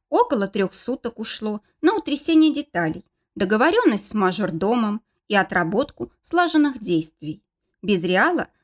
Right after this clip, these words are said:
знающего всех и вся, идея Мэла провалилась бы ещё на попытке подкупа лакеев. Согласно принятому в столице этикету, раз в месяц Его Величество принимал у себя в малом кабинете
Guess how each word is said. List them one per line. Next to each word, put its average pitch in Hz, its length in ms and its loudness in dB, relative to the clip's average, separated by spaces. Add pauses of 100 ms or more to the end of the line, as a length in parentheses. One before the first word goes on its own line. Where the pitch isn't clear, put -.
знающего 269 640 2
всех 233 360 -6
и 170 60 -4
вся, 233 380 -6 (300)
идея 277 420 0
Мэла 220 340 0
провалилась 240 640 2
бы 165 120 0
ещё 175 380 2
на 320 120 8
попытке 269 600 -6 (220)
подкупа 320 380 -6
лакеев. 247 520 -4 (720)
Согласно 262 520 0
принятому 202 540 0
в 180 60 -2
столице 180 500 -2
этикету, - 600 -6 (280)
раз 427 300 0
в 226 100 -10
месяц 240 520 -4
Его 185 240 0
Величество 185 680 -4 (260)
принимал 349 440 4
у 247 80 -4
себя 302 380 0
в - 60 -2
малом 214 300 0
кабинете 185 640 -2